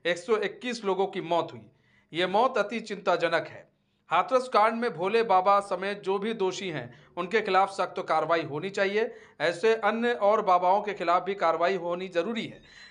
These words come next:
इस मामले में सरकार को अपने राजनीतिक स्वार्थ में ढीला नहीं पड़ना चाहिए, ताकि आगे लोगों को अपनी जान न गंवानी पड़े।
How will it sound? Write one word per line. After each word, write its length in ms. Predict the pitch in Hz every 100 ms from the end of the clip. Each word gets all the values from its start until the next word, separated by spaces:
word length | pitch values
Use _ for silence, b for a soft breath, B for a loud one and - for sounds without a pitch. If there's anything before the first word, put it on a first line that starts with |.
| B
इस 180 | 175 170
मामले 420 | 196 208 220 254
में 200 | 254 262
सरकार 500 | 254 202 196 202 226
को 200 | 226 233
अपने 400 | 226 214 208 214 220 - b -
राजनीतिक 580 | 160 185 196 196 240 -
स्वार्थ 440 | - 190 208 208 214 214 B B 170
में 340 | 190 196 139
ढीला 320 | 127 196 254
नहीं 200 | 208 165
पड़ना 340 | 165 151 151 147
चाहिए, 300 | 160 165 190
ताकि 380 | 196 185 214 208
आगे 520 | 180 180 214 214 214 B B B 151
लोगों 340 | 180 202 254
को 180 | 220 151
अपनी 320 | 156 208 208
जान 460 | 147 175 190 175 170
न 60 |
गंवानी 340 | 160 139 131 120
पड़े। 240 | 113